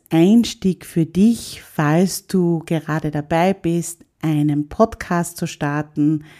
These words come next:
Auch mir passiert's immer wieder, dass ich total übers Ziel hinausschieße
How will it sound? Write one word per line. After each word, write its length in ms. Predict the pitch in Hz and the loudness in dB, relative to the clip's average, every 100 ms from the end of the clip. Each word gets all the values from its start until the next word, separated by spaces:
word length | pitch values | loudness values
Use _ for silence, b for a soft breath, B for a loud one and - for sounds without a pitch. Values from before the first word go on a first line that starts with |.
| b b b b b b b _ | b b b b b b b _
Auch 320 | 180 185 - | 2 2 2
mir 600 | 190 196 214 226 220 180 - | 4 8 8 8 6 2 0
passiert's 500 | 180 - 196 185 - - | -4 0 0 0 -2 0
immer 400 | 208 214 208 180 | 6 8 8 6
wieder, 500 | 165 170 175 175 170 B B B B - | 2 2 4 4 2 B B B B 0
dass 200 | 190 - | 2 2
ich 140 | 180 | 0
total 520 | 202 - 151 - 208 - | -2 -2 -4 2 2 2
übers 380 | 196 190 196 - | 2 2 2 -4
Ziel 280 | - 196 | 0 0
hinausschieße 1300 | 185 185 165 147 175 - - 170 165 - 170 185 196 | 2 2 2 2 0 -4 -4 -4 -2 -2 0 0 -2